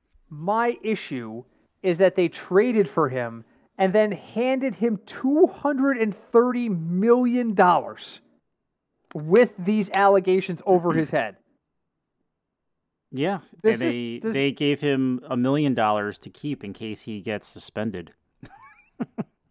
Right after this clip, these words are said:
Speaker 1: Yes. And that's, and that's it. I think I'd be sitting there, "Well, we're not gonna have to pay it if we, if he, if he doesn't play. If he goes on the commissioner's exempt list, then we're just gonna be able to not pay him."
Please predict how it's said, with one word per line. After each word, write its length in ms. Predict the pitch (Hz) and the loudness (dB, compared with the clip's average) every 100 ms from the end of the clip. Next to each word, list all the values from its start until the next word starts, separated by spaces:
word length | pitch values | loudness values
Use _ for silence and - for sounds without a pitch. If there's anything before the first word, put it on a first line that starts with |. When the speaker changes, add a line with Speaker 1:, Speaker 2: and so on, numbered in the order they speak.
| - | -8
Speaker 1:
Yes. 520 | 320 415 302 - - - - _ _ - _ - | -4 -2 -2 -6 -18 -14 -14 _ _ -20 _ -10
And 120 | 208 | -4
that's, 200 | 302 359 - | 0 0 -4
and 140 | 233 254 | -4 0
that's 200 | 339 - | 0 0
it. 200 | 311 - - | -2 -2 -4
I 60 | 262 | 0
think 160 | 330 | 2
I'd 60 | 294 | 2
be 60 | 254 | 2
sitting 100 | 285 | 0
there, 80 | |
"Well, 160 | 190 175 | 4 4
we're 160 | 175 262 | 4 2
not 140 | 277 | 2
gonna 100 | 233 | 0
have 80 | 240 | -2
to 60 | 185 | -4
pay 340 | - 226 226 | -4 2 2
it 80 | 185 | 2
if 160 | 170 170 - | -2 -6 -8
we, 100 | 208 | -8
if 140 | 190 | -8
he, 200 | 196 196 208 | -6 -8 -8
if 100 | 170 | -8
he 60 | 208 | -2
doesn't 240 | 196 165 | -2 -4
play. 420 | - 226 160 104 - _ _ - | 0 2 4 0 -18 _ _ -6
If 160 | 160 | -6
he 140 | 240 233 | -4 2
goes 200 | 240 226 | 2 4
on 140 | 220 | 2
the 80 | 185 | 0
commissioner's 500 | - 190 208 196 156 | -4 -4 -4 -4 -6
exempt 440 | 147 185 269 - | -6 -2 -2 -2
list, 240 | 160 139 - _ _ - | -2 -2 -4 _ _ -2
then 180 | 175 170 | 0 2
we're 140 | 202 | 0
just 180 | 202 190 | -2 -6
gonna 140 | 208 | -4
be 140 | 170 185 | 0 2
able 180 | 175 170 | 2 0
to 80 | |
not 240 | 170 165 - | 0 0 0
pay 220 | 208 214 | -2 -2
him." 240 | 151 120 | -2 -8